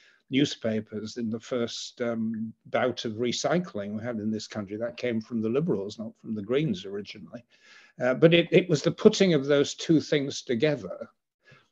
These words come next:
which was the, you know, the S D P national policy framework and the, and the Liberal community campaigning that made the, made for a successful fusion.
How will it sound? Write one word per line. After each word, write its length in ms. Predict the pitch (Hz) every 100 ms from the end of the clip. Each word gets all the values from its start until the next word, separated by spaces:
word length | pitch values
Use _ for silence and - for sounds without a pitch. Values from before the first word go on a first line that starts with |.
| _
which 300 | 127 123 -
was 180 | 123 110
the, 280 | 127 113 107
you 80 | 120
know, 120 | 110
the 160 | 110 131
S 160 | -
D 220 | - 123
P 280 | 117 127 123
national 460 | 113 127 - 120 110
policy 480 | - 165 143 - 110
framework 720 | - 117 110 110 107 110 -
and 200 | 110 110
the, 220 | 110 110 -
and 160 | 113
the 80 | 107
Liberal 340 | 131 117 113
community 560 | 110 123 120 117 110 110
campaigning 800 | - 117 107 - 135 113 95 104
that 180 | 120 -
made 380 | 131 123 110 107
the, 100 | 110 - - _ _ _ -
made 220 | 131 120
for 140 | - 117
a 40 |
successful 800 | - - 113 127 110 - 110 107
fusion. 480 | - 143 131 -